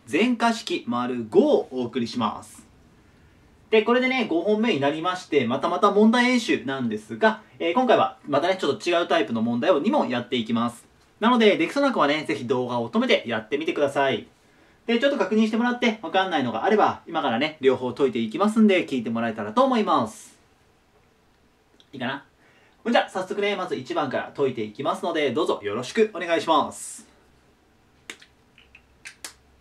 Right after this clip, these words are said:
おし、じゃあ行きましょう。で、まあ、例のごとく一般項を求める問題なんですが、今回のこの二問、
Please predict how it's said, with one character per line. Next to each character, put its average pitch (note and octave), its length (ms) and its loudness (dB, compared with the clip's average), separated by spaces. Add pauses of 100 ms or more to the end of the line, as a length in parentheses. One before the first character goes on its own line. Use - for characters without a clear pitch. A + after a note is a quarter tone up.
(100)
お G#3+ 100 6
し、 - 160 -2
じ E3 80 2
ゃ D#3+ 40 4
あ - 20 4
行 C3+ 120 0
き D#3 140 -12
ま D3+ 160 -2
し - 240 -8
ょ A3+ 120 4
う。 - 60 -10 (1000)
で、 A#3 140 8
ま A#3 100 2
あ、 C#3+ 40 0
例 A3+ 220 6
の D3 120 0
ご C#3+ 120 4
と C#3+ 80 2
く - 100 -8
一 A#2+ 160 -2
般 B2 220 0
項 B2 60 -2
を A#2 80 0
求 A#2 160 -2
め B2+ 120 -2
る G#2+ 140 -4
問 D#3 240 -4
題 D#3+ 160 -2
な D3+ 140 -2
ん A#2+ 60 -2
で G#2+ 100 -8
す - 120 -14
が、 D#3+ 260 0
今 F4 260 4
回 G#3+ 160 4
の C3+ 60 -4
こ A3+ 120 -2
の B3+ 120 2
二 C4 120 -4
問、 - 220 0